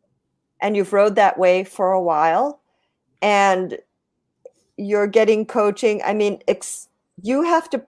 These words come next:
devote some serious coaching time and serious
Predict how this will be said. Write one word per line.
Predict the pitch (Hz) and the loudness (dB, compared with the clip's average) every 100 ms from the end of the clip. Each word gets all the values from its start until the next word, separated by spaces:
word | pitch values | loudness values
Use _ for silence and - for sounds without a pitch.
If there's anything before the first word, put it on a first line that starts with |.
| - - _ _ - | -14 -20 _ _ -2
devote | 214 180 214 233 - | 0 4 6 6 4
some | - 202 185 | -4 -4 -4
serious | 185 - - 254 262 240 185 180 - - - _ _ _ _ - | -6 -8 2 6 8 8 6 2 -4 -20 -20 _ _ _ _ 2
coaching | 240 240 247 226 | 4 4 2 -2
time | 214 190 190 185 - | -2 0 0 -4 -6
and | 180 180 180 | -8 -8 -10
serious | - 220 214 180 180 | -2 2 2 0 -6